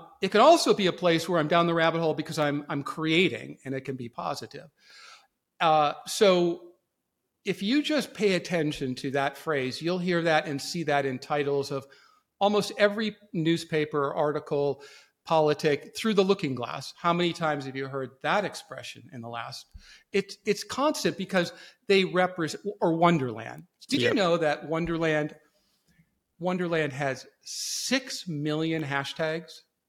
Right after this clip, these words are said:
Speaker 2: Uh, really?
Speaker 1: Fifteen million hashtags if you include Winter Wonderland.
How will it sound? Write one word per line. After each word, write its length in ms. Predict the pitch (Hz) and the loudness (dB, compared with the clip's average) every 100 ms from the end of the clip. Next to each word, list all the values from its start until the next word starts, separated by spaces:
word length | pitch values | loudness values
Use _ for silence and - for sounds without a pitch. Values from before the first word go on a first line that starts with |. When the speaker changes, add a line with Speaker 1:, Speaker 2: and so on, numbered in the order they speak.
| _ _ _ _ _ _ _ - | _ _ _ _ _ _ _ 0
Speaker 2:
Uh, 180 | 147 - - - - _ _ - | 6 6 4 -14 -20 _ _ -2
really? 260 | 190 349 104 | 6 6 6
Speaker 1:
Fifteen 420 | - 233 208 175 | 2 4 4 4
million 340 | 175 170 170 160 | 4 4 4 2
hashtags 720 | 156 151 - 147 143 139 - | 0 0 0 2 2 0 -6
if 200 | 196 - | -8 -6
you 140 | 160 151 | -4 -2
include 540 | 143 - 151 143 139 - | -4 -4 -2 0 -2 -4
Winter 480 | 151 175 185 180 135 | -4 0 0 0 -2
Wonderland. 720 | 123 117 127 143 143 185 175 | -2 -8 -8 -10 -10 -12 -16